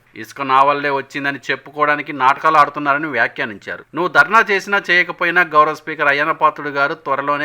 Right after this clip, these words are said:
ప్రజలకు ఇసుక అందుబాటులోకి తెచ్చే ఏర్పాట్లు పూర్తి చేశారని ఈ సందర్భంగా తెలిపారు. ఈ సమావేశంలో టీడీపీ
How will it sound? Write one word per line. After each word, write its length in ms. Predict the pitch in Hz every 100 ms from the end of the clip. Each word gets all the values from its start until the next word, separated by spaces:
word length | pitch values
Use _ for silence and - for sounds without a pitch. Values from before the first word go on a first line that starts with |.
| 147
ప్రజలకు 380 | 131 131 139 135
ఇసుక 220 | 143 120 143
అందుబాటులోకి 540 | 123 135 139 135 131 135
తెచ్చే 240 | 117 135 123
ఏర్పాట్లు 380 | 127 - 127 123
పూర్తి 320 | - 131 123 123
చేశారని 420 | 127 117 117 113 143 _ -
ఈ 40 | 156
సందర్భంగా 400 | 151 135 127 120 117
తెలిపారు. 300 | 85 - - _ -
ఈ 40 | 117
సమావేశంలో 640 | 120 123 127 123 131 135 127
టీడీపీ 300 | 135 135